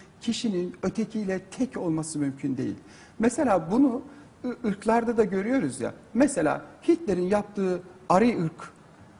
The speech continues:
yaratma şeyi ötekilerin nasıl kanattı, değil mi? O kirpi dedi ki, "Hepimiz bir olalım ve hepimiz bu Alman felsefesi içinde buluşalım." deyince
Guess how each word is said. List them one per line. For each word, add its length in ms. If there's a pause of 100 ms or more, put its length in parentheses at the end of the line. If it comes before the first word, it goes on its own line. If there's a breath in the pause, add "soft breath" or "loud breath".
(260)
yaratma 460
şeyi 280
ötekilerin 600
nasıl 220
kanattı, 420
değil 120
mi? 140 (300 loud breath)
O 160
kirpi 580
dedi 240
ki, 160 (460 loud breath)
"Hepimiz 540
bir 100
olalım 480
ve 80
hepimiz 520
bu 120
Alman 460
felsefesi 560
içinde 360
buluşalım." 520
deyince 420